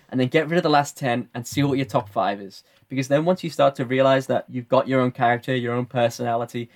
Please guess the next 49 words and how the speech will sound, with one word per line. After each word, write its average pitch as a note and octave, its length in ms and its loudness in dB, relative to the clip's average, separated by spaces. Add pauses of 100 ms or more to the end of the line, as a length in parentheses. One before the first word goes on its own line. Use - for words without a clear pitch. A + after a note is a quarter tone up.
(120)
that's - 180 -4
separate - 360 -4
from B2 200 -4
the A#2 40 -8
depression, B2 600 -4 (320)
it C#3+ 160 -4
makes D3+ 240 -2
it C#3 100 -6
feel C#3+ 180 -4
like A#2 160 0
such, - 320 -6 (180)
such - 280 -6
a D3 140 -4 (160)
more C3+ 200 4
of C#3 80 0
a B2 60 2
little C3 240 -2
thing, C3+ 480 -4
and B2 100 0
it's B2 120 -4
also C#3 240 0
just C3+ 200 -8
natural B2+ 340 0
gratitude B2 580 0
that A#2+ 120 -4
you A2 120 -12
have A#2 320 -2 (340)
those A#2 220 -4
characteristics, A#2+ 920 -2
you A#2 60 -4
know? A2+ 220 -8 (260)
So - 160 -2
it's A#2 140 -4
something C3+ 340 -2
that, A#2 300 -4
uh, A2+ 260 -2
that A#2+ 140 0
I B2 100 2
found A2+ 260 -6
was, A2+ 200 -12
was, A2 260 -14
was A#2+ 160 -4
massively C3 400 2
helpful, B2 400 -2 (300)
and, A2+ 280 -8
uh, A2+ 240 -2
I A#2 60 -4
would A#2 160 -8
recommend. A2+ 440 -10